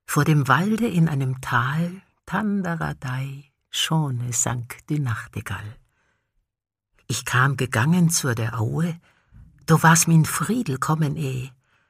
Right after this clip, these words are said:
Da ward ich empfangen, hehre Fraue, dass ich bin selig, ärmer Mäh. Kust er mich?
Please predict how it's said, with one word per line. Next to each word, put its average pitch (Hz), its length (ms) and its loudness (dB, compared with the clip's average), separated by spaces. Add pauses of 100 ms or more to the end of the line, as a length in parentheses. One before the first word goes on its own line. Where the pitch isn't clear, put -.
(640)
Da 131 140 -4
ward 135 280 2
ich 165 120 -4
empfangen, 139 580 0
hehre 147 560 0
Fraue, 131 680 -4 (500)
dass 147 180 0
ich 160 140 -2
bin 151 260 2
selig, 127 640 -2
ärmer 131 360 0
Mäh. 113 360 -2 (1300)
Kust 160 520 2
er 170 140 -2
mich? 190 520 -2